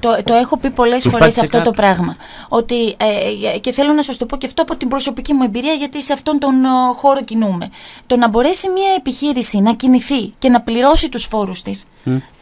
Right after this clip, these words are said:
Speaker 1: ασφαλώς και η φορολόγηση δεν είναι ένα καθόλου φιλελεύθερο μέτρο.
Speaker 3: Σωστό.
Speaker 1: Έτσι, και δεν είναι καθόλου προσφυλές στην ιδιωτική οικονομία. Αλλά από εκεί και πέρα, το να υπάρξει ένα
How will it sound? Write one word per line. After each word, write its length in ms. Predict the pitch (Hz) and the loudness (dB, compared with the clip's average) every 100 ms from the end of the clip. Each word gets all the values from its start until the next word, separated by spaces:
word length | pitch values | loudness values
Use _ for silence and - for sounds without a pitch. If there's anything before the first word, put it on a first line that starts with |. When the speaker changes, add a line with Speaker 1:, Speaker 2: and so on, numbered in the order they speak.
| _ _ - | _ _ 0
Speaker 1:
ασφαλώς 560 | 262 - 262 427 440 | 0 2 4 4 4
και 100 | - | 2
η 40 | 277 | -2
φορολόγηση 580 | 254 233 233 226 226 | 0 2 2 0 0
δεν 140 | 220 240 | 0 0
είναι 100 | 240 | 0
ένα 120 | 240 | 0
καθόλου 380 | 240 214 254 233 | -2 -2 0 -2
φιλελεύθερο 560 | 226 208 202 196 196 | -2 -2 -2 -4 -4
μέτρο. 380 | 190 185 180 180 - | -4 -4 -6 -12 -14
Speaker 3:
Σωστό. 320 | - 160 - | -14 -8 -2
Speaker 1:
Έτσι, 200 | - - | -2 -2
και 120 | - | -2
δεν 120 | 269 285 | 2 4
είναι 160 | 277 | 4
καθόλου 340 | 269 233 269 269 | 2 0 0 0
προσφυλές 420 | 247 - 233 226 | -4 -4 -2 0
στην 140 | 226 | 0
ιδιωτική 380 | 220 214 202 196 | -2 -2 -6 -8
οικονομία. 480 | 208 202 196 190 196 - - - - | -6 -4 -2 -2 -4 -12 -20 -20 -6
Αλλά 160 | 220 220 | 0 0
από 120 | 220 | 0
εκεί 140 | 220 | -4
και 100 | 330 | -6
πέρα, 360 | 370 320 254 196 - - - | 2 2 2 -2 -10 -20 -2
το 140 | 247 | 2
να 140 | 240 233 | 4 4
υπάρξει 640 | 220 226 339 339 - 196 - - | 2 4 2 2 0 -2 -6 -4
ένα 280 | 254 277 285 | 2 4 4